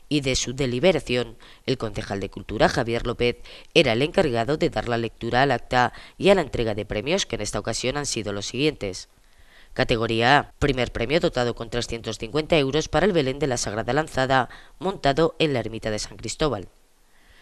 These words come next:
El segundo premio, dotado con doscientos cincuenta euros, ha sido para el Grupo Joven de la Hermandad de Jesús Nazareno,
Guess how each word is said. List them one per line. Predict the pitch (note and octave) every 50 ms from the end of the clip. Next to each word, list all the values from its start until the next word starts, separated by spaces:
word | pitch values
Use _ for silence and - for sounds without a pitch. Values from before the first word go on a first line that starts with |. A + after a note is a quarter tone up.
| - _ -
El | A2+ A#2
segundo | - B2+ A2+ B2 A#2+ A2+ A2
premio, | - A#2+ A#2+ A#2+ C3 C#3 D3 E3
dotado | D#3 D3+ - - A#2 A2 A#2 G#2+
con | - A2+ G#2+
doscientos | A2+ A2+ - - C3 A2+ - G#2+ -
cincuenta | - A2 G2 D3 D3 C#3+ D#3+ C3
euros, | A#2+ B2 B2 B2+ C3 B2+ - - - - - - - -
ha | - -
sido | - - - B2+ B2+ -
para | - D3+ A#2+ A2
el | G2+
Grupo | A2+ A#2 - - A#2+
Joven | A2 - A#2 A#2+ D3 D3+
de | C3+ B2+
la | A#2
Hermandad | A2 G#2+ G#2+ G#2 G#2 A#2+ A#2 - -
de | - C3+ A#2+
Jesús | - A#2 - - A2 G#2
Nazareno, | A2 G2+ G#2 - - C3 C#3+ D3 A#2+ F#2 G2